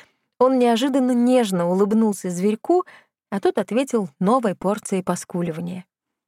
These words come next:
«Вы это, если реально хотите его купать, берите этого, не прогадаете. Песцы вообще приручаются, а этот, он словно со щенячьего возраста точно знал, что ему надо к людям,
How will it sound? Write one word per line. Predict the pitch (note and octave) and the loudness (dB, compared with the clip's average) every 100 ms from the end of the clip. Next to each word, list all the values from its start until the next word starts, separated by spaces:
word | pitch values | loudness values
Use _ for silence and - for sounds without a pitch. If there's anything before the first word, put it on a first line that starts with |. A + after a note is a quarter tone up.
| _ - | _ -14
«Вы | E3 F3 F#3+ | -2 2 4
это, | G#3+ F#3 - - - _ _ _ - | 2 0 -4 -20 -20 _ _ _ -4
если | F#3+ - F#3+ - _ _ - | -4 2 0 0 _ _ 0
реально | G#3 B3+ B3 F#3 | 4 4 2 0
хотите | G3+ F3+ F3+ | -4 -6 -4
его | F3 F3+ | -4 -2
купать, | G3 - - - _ _ _ _ | -4 -4 -10 -12 _ _ _ _
берите | A3+ E4 F#4 C#4+ | 2 4 4 4
этого, | A#3+ G3 F#3+ | 4 2 -2
не | E3+ G#3 | 2 4
прогадаете. | C4 B3+ C#4 B3 F3+ E3 A3+ _ _ _ _ _ _ | 4 4 4 4 2 -2 -12 _ _ _ _ _ _
Песцы | G3+ - E4+ | -4 0 2
вообще | D4+ D4+ - | 2 2 0
приручаются, | - C4+ A#3+ A3 - G#3+ F3 F3+ - | 0 2 2 2 0 0 -2 -4 -4
а | |
этот, | G3 C#4 A3 - - - _ _ _ | 0 0 -2 -6 -20 -20 _ _ _
он | F#3 F#3 | -2 0
словно | G3 F#3+ F#3 | 0 0 0
со | F#3 - | -2 -4
щенячьего | F#3 A3+ A3+ G#3 - G#3+ | -2 2 2 2 0 2
возраста | A3+ A#3+ G#3 F3+ F3 - | 4 4 4 0 -2 -6
точно | - A#3+ G#3+ - F#3 | 0 2 2 0 0
знал, | E3+ A3 A3+ | 2 2 2
что | - F3+ | -2 0
ему | F#3 G3+ | 2 4
надо | G3 G3 | 4 2
к | F#3+ | 0
людям, | F3 E3 E3 D#3 D#3 | 0 2 2 0 -2